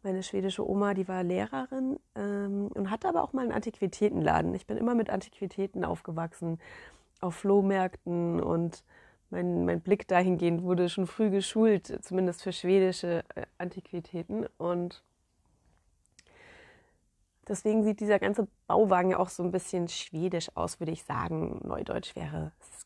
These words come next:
Scandi, Scandi, Scandi. Der Scandi-Look hat Einzug gehalten in diesen Bauwagen. Also es ist wirklich furchtbar gemütlich und ich sitze jetzt gerade auf dem Bett. Ich habe heute Morgen um vier schon mal den Ofen nochmal angemacht, weil es ein bisschen frisch wurde.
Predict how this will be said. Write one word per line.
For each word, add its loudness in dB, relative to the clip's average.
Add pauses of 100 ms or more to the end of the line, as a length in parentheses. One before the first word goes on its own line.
Scandi, -6
Scandi, -6
Scandi. 2 (720)
Der 2
Scandi-Look 6
hat 2
Einzug 2
gehalten 0
in -2
diesen -4
Bauwagen. 0 (840)
Also 2
es 4
ist -2
wirklich -2
furchtbar 2
gemütlich 0
und -2
ich -6
sitze -6
jetzt -6
gerade -6
auf -6
dem -6
Bett. -4
Ich -10
habe -4
heute -4
Morgen -2
um -4
vier -8
schon -8
mal -2
den -2
Ofen -2
nochmal -6
angemacht, -4
weil -10
es -14
ein -12
bisschen -8
frisch -14
wurde. -8